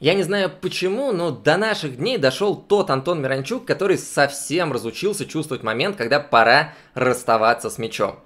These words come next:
Причем это раз за разом проявляется даже у нашей штрафной. Помните, как Смольников напихал Антону в игре с Ахматом?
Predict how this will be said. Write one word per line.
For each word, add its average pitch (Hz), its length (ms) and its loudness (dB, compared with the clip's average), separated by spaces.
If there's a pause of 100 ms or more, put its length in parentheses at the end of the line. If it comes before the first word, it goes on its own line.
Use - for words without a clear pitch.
(200)
Причем 262 340 -2
это 202 360 2
раз 180 260 4
за 170 140 0
разом 196 240 2
проявляется 165 480 0
даже 160 260 0
у 143 160 -4
нашей 143 440 0
штрафной. 113 400 -2
Помните, 208 360 -2
как 135 340 0
Смольников 160 600 4
напихал 127 360 2
Антону 170 360 4
в 117 100 0
игре 131 180 2
с 147 80 -4
Ахматом? 139 540 2